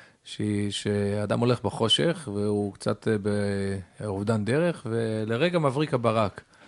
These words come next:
תמיד זה נעלם מהר מאוד, אבל אתה יכול ללכת הרבה לאור הברק שהבריק לך. יש כל מיני נקודות בחיים, ואנחנו מקווים שבשנת לימוד כאן, אז יש ריכוז של הרבה נקודות, אבל לא רק בשנה הזאת. יש מעט רגעים בחיים של חסד, של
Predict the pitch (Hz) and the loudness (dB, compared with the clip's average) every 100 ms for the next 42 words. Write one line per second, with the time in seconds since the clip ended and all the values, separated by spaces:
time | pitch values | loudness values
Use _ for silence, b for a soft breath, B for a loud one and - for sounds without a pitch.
0 | b b b _ - 170 190 185 156 156 | b b b _ 2 2 4 6 8 6
1 | 139 127 131 131 113 98 101 98 95 95 | 6 4 4 4 4 2 -4 -6 -2 0
2 | 175 196 196 185 160 131 139 220 180 139 | 2 4 2 0 0 0 2 0 2 2
3 | 156 160 - 160 117 120 160 160 - 127 | 2 0 -4 -6 -2 0 0 0 -2 -2
4 | 170 - 139 123 127 B B - - 254 | -2 -2 -2 0 0 B B -2 4 6
5 | 226 185 147 127 120 - 107 147 156 131 | 6 6 6 4 2 2 0 0 0 0
6 | 127 123 120 123 123 123 131 131 135 120 | 0 -2 -6 -4 -4 -2 -4 0 0 0
7 | 117 110 - 117 - - 120 120 120 123 | -2 -4 -4 -6 -4 -2 -2 -2 -2 -2
8 | - 143 127 104 107 110 - 113 107 180 | 2 2 2 -4 -4 -4 -2 -4 0 0
9 | 180 143 127 123 113 120 113 110 156 190 | 4 2 4 0 0 -2 0 0 -2 -2
10 | 190 226 208 151 127 127 120 104 104 - | 0 4 4 2 -2 0 -2 -2 -6 -10
11 | B B B - 156 - 151 156 - 262 | B B B 0 0 0 0 -2 4 2
12 | 240 214 190 190 170 151 156 160 139 139 | 4 2 2 2 0 0 0 0 -2 -4
13 | 120 180 170 - 156 131 - | -2 -2 -2 0 0 0 -6